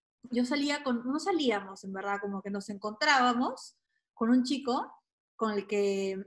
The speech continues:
<clears throat> no, cuarenta minutos, dice, ya nos estamos pasando un poquito del tiempo, pero bueno, para ir cerrando, pues, yo me, me acuerdo que salía, lo, nos, nos encontrábamos con un chico que en realidad como que ya estaba implícito que tenías que quedarte a dormir. Y no pasaba nada, éramos amigos, y él se quedaba a dormir en mi casa, me quedaba a dormir en la suya, y normal.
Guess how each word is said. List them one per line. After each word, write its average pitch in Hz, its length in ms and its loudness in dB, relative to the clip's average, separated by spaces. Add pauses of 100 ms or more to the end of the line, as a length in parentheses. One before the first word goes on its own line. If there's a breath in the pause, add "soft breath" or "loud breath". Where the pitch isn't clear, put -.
<clears throat> - 760 0
no, 208 120 -14
cuarenta 226 320 0
minutos, 226 260 2
dice, 202 160 -2
ya 208 60 -4
nos 214 80 -4
estamos 240 180 -4
pasando 214 180 -2
un 214 40 -4
poquito 220 240 -4
del 208 120 -2
tiempo, 202 280 -2
pero 208 140 -2
bueno, 220 200 0 (380 soft breath)
para 262 140 0
ir 330 80 4
cerrando, 262 440 4
pues, 190 180 -6
yo 220 200 -2
me, 311 120 -2
me 269 100 0
acuerdo 277 180 2
que 294 80 -8
salía, 254 420 0
lo, 226 200 -2
nos, 208 200 -8
nos 214 180 -10
encontrábamos 247 440 -2
con 226 120 -4
un 226 100 -2
chico 262 200 -2
que 269 60 -6
en 240 60 0
realidad 214 260 0
como 269 180 -2
que 247 100 -6
ya 247 40 0
estaba 294 180 -4
implícito 285 600 -4
que 277 80 -4
tenías 226 260 -2
que - 60 -20
quedarte 240 280 -2
a 247 40 0
dormir. 214 400 -2 (420)
Y 269 60 -6
no 339 100 -2
pasaba 403 220 2 (180)
nada, 226 320 2
éramos 330 300 0
amigos, 254 400 2
y 254 80 -2
él 262 80 -4
se 320 80 -2
quedaba 285 160 2
a - 60 2
dormir 285 140 -2
en 302 40 -2
mi 294 80 -2
casa, 339 240 -2
me 320 100 -8
quedaba 277 140 -2
a - 20 -2
dormir 294 160 -2
en 262 60 -2
la 269 40 -8
suya, 330 240 -4
y 233 120 -2
normal. 208 520 -2